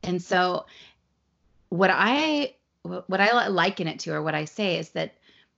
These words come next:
anytime that's triggered, we're acting from that place. So it's the first time that we've experienced maybe that, um, unworthiness or shame or humiliation or something that happens in a singular moment.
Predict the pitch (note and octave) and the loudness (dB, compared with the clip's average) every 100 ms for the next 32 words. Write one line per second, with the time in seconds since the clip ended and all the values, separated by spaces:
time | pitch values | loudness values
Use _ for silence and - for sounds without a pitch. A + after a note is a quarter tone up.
0 | _ _ _ - A3 B3+ B3+ B3+ A3 E3 | _ _ _ -2 0 0 2 2 2 0
1 | - A3 G3 D#3+ D#3 - - E3+ E3+ F3 | -4 -2 0 -2 -4 -6 0 2 2 -4
2 | E3 E3 D3+ D3 C3+ - E3 D3 - G#3 | -8 -6 -6 -6 -10 -10 -8 -8 -10 -14
3 | - _ - G3 E3 G3+ G3 B3 B3+ - | -18 _ -10 -8 -6 -8 -6 -2 -2 -4
4 | - - G3 F#3 F3+ E3+ D#3+ D#3+ - - | -16 -2 0 2 0 -2 -4 -6 -10 -4
5 | F3+ F3 E3+ D3+ E3+ - D3+ D3+ D#3 D3 | 0 2 2 0 -4 -4 -2 -2 -2 -4
6 | D3 E3 - - - _ _ - E3 D3+ | -4 -4 -8 -20 -20 _ _ -4 0 2
7 | D3+ - _ _ F3 E3 - G#3 - F3 | 0 -6 _ _ -8 -8 -8 -10 -8 0
8 | E3+ D#3+ D#3 D#3 D3+ D3+ - - - - | 2 2 2 0 -4 -8 -10 -12 -14 -18
9 | - D#3+ D#3 D3+ D#3+ E3+ - - - E3+ | -4 2 4 4 2 -2 -12 -12 -4 0
10 | E3 E3 E3 E3+ F3+ E3+ E3 E3+ E3+ - | 2 2 -2 -2 0 2 4 4 0 -2
11 | F3 - - - A#3+ A#3 D4+ B3 - F3 | -4 -6 -10 0 2 4 6 6 4 0
12 | F3 F3 E3 E3 F3 F3 F3 F3 F3+ F3 | 2 2 0 0 -2 -2 0 2 2 4
13 | D#3+ D#3 D#3 D#3+ D3+ C#3 D#3 | 4 4 4 4 2 0 -2